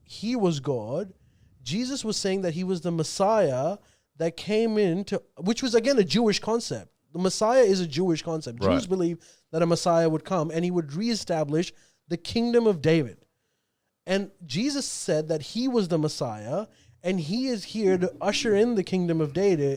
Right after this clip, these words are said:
Speaker 1: David and rule out the kingdom of Caesar. And as a result,
Speaker 2: Hmm.
Speaker 1: for this crime, he was, uh, crucified and executed, which, by the way, according to Roman traditions, we know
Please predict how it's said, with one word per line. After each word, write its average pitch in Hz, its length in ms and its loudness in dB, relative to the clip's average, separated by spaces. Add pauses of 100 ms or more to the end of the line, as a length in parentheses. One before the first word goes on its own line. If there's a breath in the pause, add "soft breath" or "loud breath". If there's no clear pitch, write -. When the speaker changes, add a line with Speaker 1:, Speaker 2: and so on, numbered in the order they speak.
Speaker 1:
David 156 380 0
and 151 260 -2
rule 214 300 2
out 190 340 4 (320 soft breath)
the 175 100 -4
kingdom 170 380 0
of 156 100 -2
Caesar. 190 540 -2 (560)
And 170 160 0
as 185 200 2
a 180 60 2
result, 160 640 0 (140)
Speaker 2:
Hmm. 156 360 2
Speaker 1:
for 294 420 8
this - 180 2
crime, 208 760 0 (340)
he 190 140 -6
was, 180 400 0 (120)
uh, 147 460 2
crucified 190 580 2
and 160 80 4
executed, 165 480 -2
which, 196 140 -4
by 269 160 6
the 294 100 2
way, 269 180 6
according 190 460 0
to 214 60 -2
Roman 202 320 2
traditions, 185 500 -4
we 165 120 0
know 185 400 4